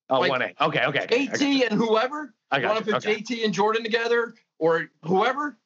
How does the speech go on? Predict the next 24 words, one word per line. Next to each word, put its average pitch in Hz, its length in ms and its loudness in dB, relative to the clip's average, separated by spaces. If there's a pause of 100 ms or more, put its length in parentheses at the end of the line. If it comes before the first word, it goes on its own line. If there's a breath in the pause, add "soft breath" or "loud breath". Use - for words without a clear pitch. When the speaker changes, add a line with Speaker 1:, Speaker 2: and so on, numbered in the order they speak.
(680)
Speaker 2:
They're 208 400 2
the, 233 260 0
they're 240 280 4
the 208 280 0 (180)
team. 185 380 0
They're 214 260 2
Speaker 1:
Well, 226 140 2
Speaker 2:
our 220 80 4
Mollywood. 180 560 -2
They're 151 140 -2
not 214 260 0
Ro-, 226 200 -2 (100)
Rahm 202 340 0
and 190 140 -10 (240)
Rory, 190 560 0 (320)
but 160 140 0
Speaker 1:
Right. 185 100 -8
Speaker 2:
they're 180 240 0
the, 170 260 -4 (380)
that, 180 320 -2
they're 202 180 0
the 180 160 -4
second, 202 540 -2 (420)
Speaker 1:
Yeah, 320 180 2